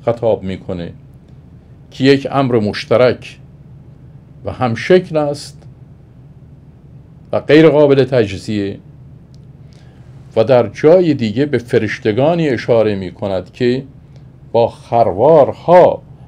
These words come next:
میلیاردها میلیارد قانون قدر که از یک قدر واحد ناشی می‌شود، فرو می‌آیند، نزول می‌کنند به مفهومی که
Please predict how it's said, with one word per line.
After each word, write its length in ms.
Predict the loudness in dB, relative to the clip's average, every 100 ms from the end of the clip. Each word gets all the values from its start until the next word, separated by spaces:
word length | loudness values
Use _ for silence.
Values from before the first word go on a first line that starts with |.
| -16
میلیاردها 1000 | -2 -2 0 2 4 4 0 -6 -2 0
میلیارد 760 | 0 -2 2 2 4 2 -2 -18 -20 -20 -20 -20 -20 -20 -20 -20 -20 -20 -20 -20 -20 -4
قانون 560 | 2 2 2 0 -2
قدر 680 | -4 -2 2 4 2 0 -2 -6 -16 -20 -20 -20 -20 -20 -20 -20 -20 -4
که 100 | -2
از 200 | -2 0
یک 280 | 0 0 -2
قدر 320 | -2 -2 -4
واحد 580 | 0 0 0 -4 -4 -8
ناشی 320 | -10 -10 -14
می‌شود، 520 | -14 -10 -6 -4 -6 -10 -20 -20 -20 -20 -20
فرو 360 | -8 0 2 2
می‌آیند، 560 | 0 -4 -4 -8 -12 -16 -20 -20 -12
نزول 580 | -2 0 2 2 4 4
می‌کنند 540 | 2 -4 -6 -6 -6
به 100 | -6
مفهومی 600 | -6 -8 -8 -6 -6 -6 -8
که 320 | -6 -6